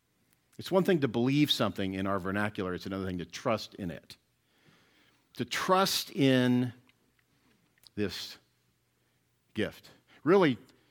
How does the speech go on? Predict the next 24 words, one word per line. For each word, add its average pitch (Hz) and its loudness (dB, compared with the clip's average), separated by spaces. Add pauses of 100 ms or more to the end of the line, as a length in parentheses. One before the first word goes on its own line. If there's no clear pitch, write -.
(280)
to 123 -8
trust - -2
in 139 4
the 123 2
giver 123 0 (1900)
of 80 -14
the 80 -16
gift. - -18 (800)
I 143 2
wonder 160 6
how 147 6
many 147 2
times 120 2
you 143 6
or 123 6
I, 127 10
in 123 4
our 113 4
evangelistic 120 2
efforts, 127 2 (220)
have 127 -2
steered 165 4
someone 143 2
wrong. 123 4